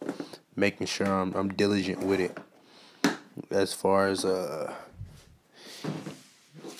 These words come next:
keeping this shit updated, man.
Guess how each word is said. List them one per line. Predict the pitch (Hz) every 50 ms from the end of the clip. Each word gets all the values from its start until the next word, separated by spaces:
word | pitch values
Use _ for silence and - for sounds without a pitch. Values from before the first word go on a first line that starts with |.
| - - _ - - -
keeping | - - 120 110 - - 104 104
this | 104 98 -
shit | - - 107 95 -
updated, | - 113 104 95 98 98 98 95 90 92 90 87 87
man. | 92 90 95 92 90 92 92